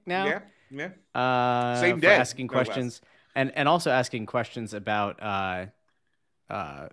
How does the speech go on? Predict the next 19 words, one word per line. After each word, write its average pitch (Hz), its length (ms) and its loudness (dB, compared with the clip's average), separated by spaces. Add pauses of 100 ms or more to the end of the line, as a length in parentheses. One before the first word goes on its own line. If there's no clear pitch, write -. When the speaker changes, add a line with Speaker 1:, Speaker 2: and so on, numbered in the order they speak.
Speaker 1:
who 127 160 -2
the 110 100 -2
next 107 260 -6
goalie 104 300 -4
was 92 120 -10
going 87 200 -12
to - 20 -20
be, 80 100 -14
like, 80 180 -14
who 104 100 -8
the, 92 320 -10 (120)
who 104 120 -12
the 95 160 -10
next 90 220 -10
starter 95 220 -6
was 85 140 -14
gonna 73 180 -16
be. 85 260 -20 (220)
Speaker 2:
Yeah. 120 260 -8